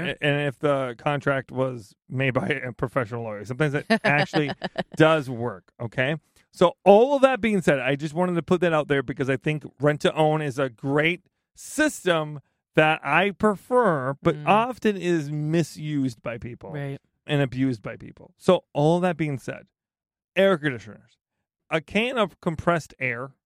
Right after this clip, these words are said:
Speaker 2: Mm.
Speaker 1: is kind of your best friend, right?
Speaker 2: Mm-hmm.
Speaker 1: For those who don't know, a can of compressed air is basically what it sounds. It's pressurized air in a can, and then, then you put a straw into it, basically,
Speaker 2: Mm-hmm.
Speaker 1: and then you blow it, and then that just really helps a lot.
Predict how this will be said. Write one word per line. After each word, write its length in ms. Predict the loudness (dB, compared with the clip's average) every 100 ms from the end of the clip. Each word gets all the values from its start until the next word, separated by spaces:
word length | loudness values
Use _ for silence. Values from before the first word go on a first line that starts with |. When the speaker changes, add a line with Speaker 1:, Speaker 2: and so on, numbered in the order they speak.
| _
Speaker 2:
Mm. 360 | -14 -12 -12 0
Speaker 1:
is 180 | 0 0
kind 240 | -2 -2
of 60 | -2
your 100 | 0
best 240 | 0 0
friend, 360 | -2 -2 -4 -14 _ _ -10
right? 380 | 0 2 2 -4
Speaker 2:
Mm-hmm. 100 | -10 _ _ _ 0
Speaker 1:
For 80 | 2
those 180 | 2 2
who 60 |
don't 220 | 0 2 2
know, 240 | 2 2
a 40 | -2
can 220 | -4 -4
of 140 | -4
compressed 400 | -6 -2 -2 -2
air 180 | -4 -4
is 220 | -4 -10 -10
basically 500 | -2 -2 -2 -6 -4
what 160 | -2 -2
it 120 | -4
sounds. 500 | -8 -6 -6 -8 -12 _ _ _ 0
It's 260 | 0 -2 -20 _ _
pressurized 840 | 0 2 2 2 2 0 -2 -6 -20 -2
air 260 | 2 4 2
in 100 | -2
a 60 | -8
can, 500 | -8 -8 -6 -6 -8 _ _ -2
and 120 | 0
then, 160 | 0 0
then 160 | -2
you 160 | -2 -2
put 180 | 0 0
a 60 |
straw 420 | 0 4 4 4 0
into 260 | -2 -2
it, 60 | 0
basically, 520 | 0 -2 -4 -6 -4
Speaker 2:
Mm-hmm. 460 | -4 -6 -8 -4 2
Speaker 1:
and 100 | 2
then 100 | 2
you 60 |
blow 320 | 2 4 4 2
it, 100 | -2
and 120 | 0
then 120 | 0
that 180 | 0 -2
just 180 | -4 -6
really 280 | 0 2 2
helps 260 | -2 -4 -6
a 40 |
lot. 280 | -6 -10